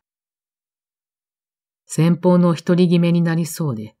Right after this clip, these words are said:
私はじいさんの顔を見ながら言った。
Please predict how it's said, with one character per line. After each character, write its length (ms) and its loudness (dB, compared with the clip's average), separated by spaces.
私 440 -8
は 140 -4
じ 180 -2
い 40 -2
さ 160 -4
ん 100 -2
の 140 -8
顔 340 -6
を 60 -2
見 120 -2
な 140 -4
が 140 -6
ら 80 -12
言 100 -16
っ 40 -20
た。 220 -16